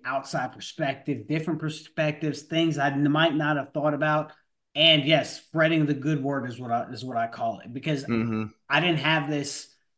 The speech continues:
Speaker 1: ten years ago, um, you know, because I stayed in my little bubble. I'm sure that, that there were little blogs back then that I just didn't know that people were doing this, but this is, this is what we can do, or this is what I feel like I can do to help benefit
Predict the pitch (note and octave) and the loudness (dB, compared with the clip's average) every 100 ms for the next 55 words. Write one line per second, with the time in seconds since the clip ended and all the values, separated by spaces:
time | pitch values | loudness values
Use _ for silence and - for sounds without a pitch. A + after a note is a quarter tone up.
0 | - D#3+ C#3 C#3 C#3+ A#2 A2+ G#2+ F2 - | -2 2 4 4 2 0 -6 -8 -8 -12
1 | _ _ _ - B2 A#2 G#2+ G2+ G2 F#2+ | _ _ _ -12 -2 0 0 -2 -8 -12
2 | _ _ - C3+ C3 C3 C3 D3 D3 C3 | _ _ -14 -4 0 0 0 -4 -2 -2
3 | - E3 D3+ C#3+ C3 C3+ C3+ C3+ C3+ B2+ | 0 2 4 4 2 2 0 0 0 2
4 | A2+ D#3+ - G3+ G3 F3 E3 D3+ D3+ F3 | 2 2 4 8 8 8 4 2 0 0
5 | F3+ F#3+ G3 D3+ D3 D#3 G#3 G3 C3 D3+ | 2 2 2 2 2 4 4 2 0 -2
6 | C3+ - C#3+ C#3+ C#3 C#3 C3+ C#3 A#2 C#3+ | -2 -2 0 2 2 2 2 -2 -2 2
7 | C3+ B2+ C#3 C3+ A#2 A2+ - _ _ _ | 4 6 6 6 2 -4 -10 _ _ _
8 | C3+ B2+ - D3 C#3 C3 D3 C#3+ A#2+ A#2 | 0 0 2 -2 0 -2 2 2 2 -2
9 | - A#2 - D3+ D#3 E3+ D#3 A#2+ - D#3 | -6 -6 -4 0 0 2 0 0 -2 -2
10 | - D#3+ A#2+ A#2 C#3+ D3+ C3 C#3 C3+ A#2+ | -2 -4 -6 -4 -2 -2 -2 -4 -2 -6
11 | A#2 C3 C#3 B2+ A#2 - B2+ A#2+ E3 E3 | -4 -2 -2 -2 -4 -6 -8 -4 -4 -2
12 | C#3+ C#3 C3 D#3+ C#3 A#2+ - C#3+ D#3 D3 | 0 0 0 0 -2 -2 -2 0 0 0
13 | A#2 B2+ A#2+ B2+ A2 C3 A#2 C3 B2 A#2 | -6 -6 -6 -8 -6 -4 -4 -6 -8 -6
14 | C3 A#2 | -8 -8